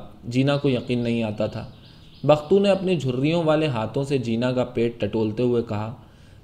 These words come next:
"یہی دریا بند کرنے والی۔" پھر اس نے جینا کے پیٹ پر اس کی قمیض کھینچی اور اٹھ کر بڑے ماہرانہ انداز میں کہا، "اللہ خیر رکھے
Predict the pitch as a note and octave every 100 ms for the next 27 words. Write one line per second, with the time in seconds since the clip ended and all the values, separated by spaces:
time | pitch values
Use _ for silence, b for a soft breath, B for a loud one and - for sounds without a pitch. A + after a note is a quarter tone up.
0 | - C#3+ D3 F3+ E3 C3+ C3 D3+ C3+ C3+
1 | A#2+ A#2 A2 A#2 A2 G#2+ A2+ A#2 - -
2 | D3+ D3+ E3 D#3+ B2+ C3+ D3 D3 - A#2+
3 | B2 - C3 C3 - - G#2+ A2+ A#2 -
4 | - G#2 A#2 A#2 B B B B C#3+ D3
5 | G3 F3+ F3 - E3+ E3 - B2+ E3 E3
6 | C3 A#2+ A#2+ A#2+ C3 C3+ A2+ A2 A2+ A2
7 | A2 G#2+ G#2+ G#2 - B B B B C3
8 | D3+ F3 E3+ C#3+ C#3 C#3+ B2 - C3